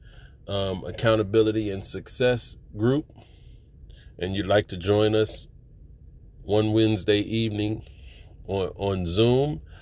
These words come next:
seven P M Central Time, then you can go to I'm about success dot com and just click on the success coaching tab, and that will give you access to the registration link so that you can,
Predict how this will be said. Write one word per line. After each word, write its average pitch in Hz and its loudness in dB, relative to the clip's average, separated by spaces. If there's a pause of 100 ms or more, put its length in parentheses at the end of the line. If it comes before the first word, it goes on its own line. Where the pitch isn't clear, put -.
(920)
seven 104 0 (260)
P 117 -2
M 104 0
Central 131 -2
Time, 139 2
then 101 -2
you 98 -6
can 98 -10
go 98 -2
to 90 -2
I'm 107 -2
about 101 0
success 104 0
dot - 0
com 113 0 (440)
and 92 -6
just 92 -8
click 120 -2
on 104 0
the 92 -4
success - -2 (480)
coaching 127 -2
tab, 131 2 (840)
and 101 -6
that 113 6
will 107 2 (120)
give 101 -6
you 101 -8 (380)
access 101 0
to - -4
the 92 -4
registration 104 0
link 90 -6
so 90 -2
that 82 -6
you 98 -8
can, 87 -6